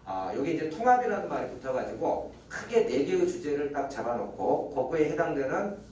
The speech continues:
물, 화, 생지 내용을 다 섞어놨습니다. 그래서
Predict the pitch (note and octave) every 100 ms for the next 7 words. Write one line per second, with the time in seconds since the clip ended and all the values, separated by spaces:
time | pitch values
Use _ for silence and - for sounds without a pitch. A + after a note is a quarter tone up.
0 | - - D3 E3+ F#3 F3+ F3 D3+ C3+ B2
1 | A2 G#2+ - F3 G3+ - - E2 - -
2 | - - - - A#2+ D3+ C3 -